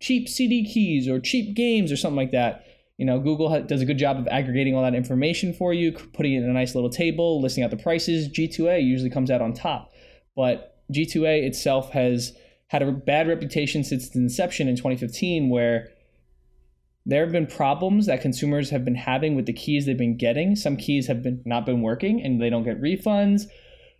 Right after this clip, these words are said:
Other keys have apparently been bought using stolen credit card info. And then when the <laughs> individual's credit card information is refunded, the actual developer is not refunded for the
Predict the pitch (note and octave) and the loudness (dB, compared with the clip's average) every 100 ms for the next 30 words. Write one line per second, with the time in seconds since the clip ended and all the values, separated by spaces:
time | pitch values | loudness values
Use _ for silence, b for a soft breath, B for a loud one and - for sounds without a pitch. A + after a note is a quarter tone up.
0 | _ - F3 F#3 F3+ - G3 F#3+ F3+ F3+ | _ 0 2 2 0 0 2 2 2 0
1 | D3 - D#3+ D3 D3 C3 C#3 B2+ C3 C3+ | -2 0 0 2 0 2 0 0 2 2
2 | D3 A#2 C3+ C3+ - C#3+ C3 B2 F3+ F3 | 2 0 0 0 0 0 0 0 -2 0
3 | F#3+ D#3 F3 D#3+ F#3 E3+ F3 E3+ D3 C3+ | 0 0 -2 0 0 4 4 2 0 2
4 | B2+ B2+ B2+ C3+ C#3 C#3+ C3+ C3+ - - | 2 2 0 0 0 2 2 0 -4 -6
5 | C#3 C#3 E3 G#3 - - E3+ D#3 D3+ F#3 | -2 0 0 -2 -4 -4 0 0 0 2
6 | F#3 D3+ - D3 C3+ C#3 B2+ C#3+ C3+ B2+ | 0 0 0 -2 0 0 0 -2 0 0
7 | B2+ C3+ B2 B2+ B2 C#3+ - C3 B2 B2 | 0 0 0 0 0 -2 0 0 2 0
8 | A2 B B B - C#3+ - D#3 - - | -4 B B B -4 -4 0 -2 0 0
9 | D3+ C3 C3 B2 D3+ B3 B3+ D#3 A#2+ G#2+ | 0 0 -2 0 2 2 0 0 0 -2
10 | - C3 B2+ C3 F#2+ B2+ B2 B2+ A#2+ G#2+ | -2 -2 0 0 0 -2 0 0 0 -2
11 | - C3 B2 A2+ | -2 0 0 -2